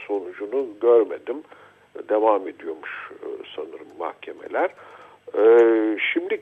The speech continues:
yani bütün bunları bir araya getirdiğin zaman tabii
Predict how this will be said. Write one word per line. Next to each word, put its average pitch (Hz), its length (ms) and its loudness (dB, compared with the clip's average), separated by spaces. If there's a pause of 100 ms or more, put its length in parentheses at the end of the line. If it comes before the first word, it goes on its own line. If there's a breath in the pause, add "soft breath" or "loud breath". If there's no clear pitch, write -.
yani 190 320 4
bütün 254 300 -2
bunları 160 380 4
bir 151 80 4
araya 160 280 8
getirdiğin 151 760 -2
zaman 156 420 2
tabii 196 400 -2